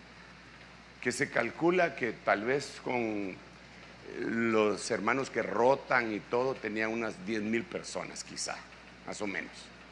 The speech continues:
Diez mil gentes. Y yo era el que iba a aconsejar a diez mil gentes. Y a hacer mi equipo para que me ayudaran a aconsejar.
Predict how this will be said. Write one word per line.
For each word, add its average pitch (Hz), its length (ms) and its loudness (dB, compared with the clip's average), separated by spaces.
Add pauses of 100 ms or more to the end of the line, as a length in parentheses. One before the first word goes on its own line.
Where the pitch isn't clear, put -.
(1200)
Diez 156 200 10
mil 175 200 4
gentes. 143 320 0 (760)
Y 120 180 6
yo 139 260 8
era 185 400 2
el 113 280 4
que 101 140 0
iba 127 380 4 (540)
a 101 180 2
aconsejar 104 840 -2 (2000)
a 120 100 8
diez 120 220 4
mil 117 220 0
gentes. 110 480 -8 (2500)
Y 147 200 10
a 127 160 10
hacer 156 260 6
mi 156 120 2
equipo 185 400 0
para 113 260 2
que 113 80 0
me 107 120 2
ayudaran 104 320 2
a 113 60 0
aconsejar. 87 480 -2